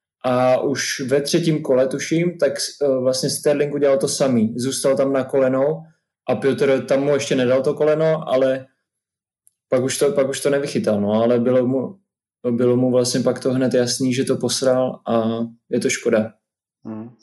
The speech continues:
Speaker 2: hmm. No, ale já jsem, já jsem s ním potom viděl tiskovku a on tam říkal, že ten svůj roh vůbec neslyšel, že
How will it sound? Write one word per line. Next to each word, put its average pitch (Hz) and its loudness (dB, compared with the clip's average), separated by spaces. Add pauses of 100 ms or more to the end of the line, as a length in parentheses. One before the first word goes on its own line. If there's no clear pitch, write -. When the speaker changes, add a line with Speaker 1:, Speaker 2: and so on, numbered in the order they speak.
Speaker 2:
hmm. 113 -18 (1080)
No, 131 4
ale 147 6
já 151 2
jsem, 156 -4
já 147 0
jsem 156 -6
s - -10
ním 160 -4 (260)
potom 143 -4
viděl 156 2
tiskovku 156 -2
a 151 2 (300)
on 143 -8
tam 160 4
říkal, 151 0
že 160 0
ten 156 -2
svůj 165 0
roh 156 4
vůbec 160 2
neslyšel, 147 -2 (100)
že 131 2